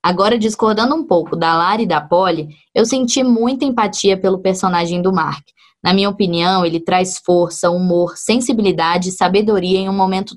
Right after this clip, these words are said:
tão complicado. Algo que chamou minha atenção foi uma transição entre o que a nasa estava falando sobre o Mark e o que ele estava fazendo. Vou ler pra vocês.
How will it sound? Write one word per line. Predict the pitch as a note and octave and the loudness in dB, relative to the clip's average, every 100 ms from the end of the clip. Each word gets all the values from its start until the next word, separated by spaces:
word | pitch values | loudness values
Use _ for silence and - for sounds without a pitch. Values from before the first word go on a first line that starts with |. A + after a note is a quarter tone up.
| - | -2
tão | G#3 B3 | -2 0
complicado. | C4 B3+ C4 F#3+ D3+ - - _ _ _ _ - | -2 -4 -4 -2 -2 -6 -16 _ _ _ _ -2
Algo | G#3 A3 B3 | -2 0 -2
que | C#4 | 0
chamou | C4 B3+ G#3 G#3 | 2 2 2 0
minha | G3 | -2
atenção | F#3+ A3+ A#3+ - G#3 | 0 0 0 0 -2
foi | A3 A3 | 0 0
uma | A3+ A#3 | 0 0
transição | B3 C4 C#4+ - G3+ E3 | 0 0 -4 -2 -2 0
entre | D#3+ E3 F3+ | -4 -2 -2
o | F#3 | 0
que | A#3+ | 0
a | C#4+ | 0
nasa | C4 G3 F#3 | 0 0 0
estava | F#3 E3+ E3 | -2 -2 -2
falando | E3 E3+ D#3+ D#3+ D#3+ | -2 -2 -2 -2 -4
sobre | D#3+ F3+ F3 | -2 0 2
o | A#3+ | 2
Mark | G3+ A#3+ - - - - | 0 -2 -6 -20 -20 -4
e | B3+ | 0
o | C4 | 0
que | C4 | 2
ele | A#3+ | 0
estava | B3 C#4 C#4 | 0 0 0
fazendo. | A3 B3 A3 D3+ C#3+ _ _ _ _ - | 0 0 0 -4 -8 _ _ _ _ -2
Vou | F#3 | 0
ler | F#3 | 0
pra | F3+ F#3 | -2 -2
vocês. | G#3+ A#3+ D#3+ - | -2 -4 -6 -10